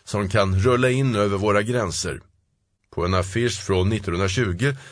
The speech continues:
representeras socialismen av en stridsvagn från första världskriget. I rutan högst upp läser jag,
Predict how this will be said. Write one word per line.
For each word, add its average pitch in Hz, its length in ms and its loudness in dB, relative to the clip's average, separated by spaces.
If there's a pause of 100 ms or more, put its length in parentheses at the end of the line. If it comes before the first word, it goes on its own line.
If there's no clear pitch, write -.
(140)
representeras 131 1000 0
socialismen 113 840 -2
av 98 240 0
en 98 180 -4
stridsvagn 104 960 -2 (180)
från 92 420 -2
första 85 400 -4
världskriget. 104 840 -4 (1900)
I 98 340 0
rutan 98 760 0
högst - 320 0
upp 151 200 0
läser 110 320 -2
jag, 139 240 -2